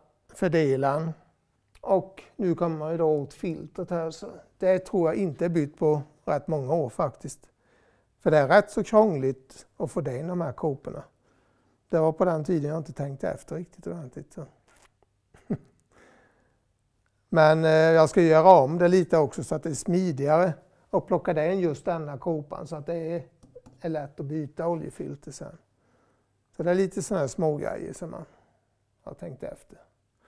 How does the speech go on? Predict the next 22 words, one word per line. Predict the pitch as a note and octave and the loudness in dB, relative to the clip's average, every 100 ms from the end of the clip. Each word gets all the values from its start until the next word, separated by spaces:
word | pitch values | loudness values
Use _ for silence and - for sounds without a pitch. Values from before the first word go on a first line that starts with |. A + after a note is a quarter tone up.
| _ - | _ -2
De | G3+ | 2
här | F3+ C3+ | 2 0
ska | - | -2
kopplas | - E3+ - F#3 G3 | 0 0 2 0 0
in. | F3+ G#3+ A#3+ _ _ _ _ _ _ _ _ _ _ _ _ _ | -2 -4 -8 _ _ _ _ _ _ _ _ _ _ _ _ _
De | E3 E3 | -6 -4
är | |
bara | D#3+ E3+ | -2 -2
ditmonterade | D#3+ E3+ - D#3 C#3 D3 C#3+ D#3 | 0 -2 -2 -6 -4 -4 -4 -4
nu. | E3 D#3 F3 _ _ _ _ _ _ _ _ _ _ _ - | -6 -8 -10 _ _ _ _ _ _ _ _ _ _ _ -6
Så | |
det | E3 | -4
får | D3+ F3+ | -2 0
vi | F3 | 0
se | - F#3 D#3 | 4 4 4
om | D#3 | 2
vi | D#3+ | 0
kopplar | - C3+ - D3+ C#3+ - _ | 2 0 2 0 0 -4 _
både | D#3 F3+ E3+ C#3+ | -2 0 2 -2
blinkis | D3+ F3+ D3+ D3 D#3+ D#3 | -4 -4 -4 -6 -8 -6
och | F3 - | -8 -6
position. | D#3 - E3+ E3+ B2 F3+ | -8 -6 -6 -6 -8 -10